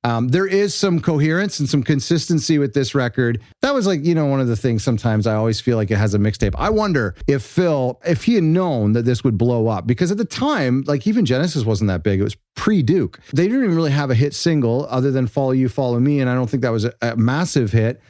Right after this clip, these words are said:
And so this could have just been a thought it was gonna be just a one-off record for Phil. And the other guys, Mike and Tony, hadn't done their solo projects. They were working on it at the same time.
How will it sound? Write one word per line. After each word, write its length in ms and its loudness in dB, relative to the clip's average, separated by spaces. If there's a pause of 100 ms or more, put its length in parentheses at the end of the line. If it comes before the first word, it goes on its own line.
And 140 0
so 120 0
this 200 0
could 180 0
have 80 0
just 260 0 (180)
been 200 2
a 160 -2
thought 400 -4
it 60 2
was 120 2
gonna 180 2
be 120 2
just 220 0
a 60 2
one-off 540 0
record 380 -2
for 140 -2
Phil. 400 -2 (320)
And 140 2
the 100 2
other 160 0
guys, 280 0
Mike 220 0
and 80 -2
Tony, 260 0
hadn't 280 0
done 160 2
their 100 2
solo 240 0
projects. 380 -2
They 100 2
were 60 2
working 320 0
on 80 0
it 40 -2
at 40 -6
the 80 -4
same 240 0
time. 300 -2